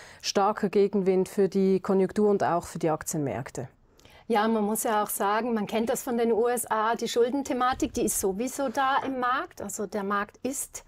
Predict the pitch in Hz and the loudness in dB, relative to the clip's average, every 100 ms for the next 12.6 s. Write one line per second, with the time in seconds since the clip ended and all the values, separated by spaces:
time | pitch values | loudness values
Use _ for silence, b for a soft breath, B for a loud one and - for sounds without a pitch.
0 | b b 254 254 269 - 262 277 285 277 | b b -6 -2 -4 -2 -2 0 -2 0
1 | 294 302 - B B B B B - 240 | 0 -2 -8 B B B B B -4 -2
2 | - 220 214 233 240 240 226 220 214 247 | 0 -2 -2 -4 0 2 2 2 0 -2
3 | 285 - 285 269 277 285 330 - B B | -4 -2 -2 -2 0 0 0 -4 B B
4 | B B 233 - 254 226 240 226 240 226 | B B -8 -2 -2 0 2 2 0 -4
5 | 262 208 - 262 269 - 226 220 - 233 | -4 -4 -2 0 -2 0 -2 -2 -4 -2
6 | 226 233 233 233 226 208 208 - 220 - | 0 -2 0 2 2 2 -2 0 -2 -2
7 | - 247 254 269 240 240 247 254 254 - | 0 2 2 0 -4 0 0 2 0 -2
8 | 240 240 269 233 269 - - 214 208 202 | -4 -2 -2 -4 -4 -4 -4 -2 -4 -6
9 | - 226 196 196 - 254 240 240 247 254 | -4 -2 0 0 -2 -4 -2 -2 -2 -2
10 | 233 226 247 240 233 233 - - 226 254 | -4 -4 -4 -4 -2 -4 -6 -4 -2 -2
11 | 247 254 233 233 - _ - 214 269 277 | -2 -2 -2 -2 -4 _ 2 2 2 0
12 | 226 - 220 185 190 | 0 -2 -4 -4 -6